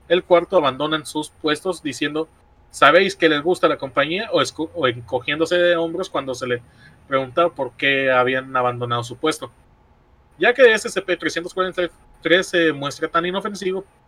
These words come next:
todo el personal ha sido autorizado a acceder a su cuarto. Y de alguna manera todos tienen tiempo para charlar con él durante el rato que necesiten. Por ahora des-, dejo este informe abierto, ya que los interrogatorios con S C P trescientos cuarenta y tres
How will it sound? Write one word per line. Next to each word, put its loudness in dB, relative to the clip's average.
todo 8
el -2
personal 2
ha 4
sido 2
autorizado 2
a 0
acceder -4
a -12
su -16
cuarto. -4
Y -2
de 2
alguna 0
manera -2
todos 0
tienen 0
tiempo -4
para -4
charlar -2
con -4
él 0
durante 2
el -4
rato -2
que -10
necesiten. -12
Por 2
ahora 6
des-, 0
dejo 6
este 2
informe 2
abierto, 4
ya 2
que -2
los -2
interrogatorios -2
con -4
S -4
C -8
P -6
trescientos -8
cuarenta -2
y -6
tres -6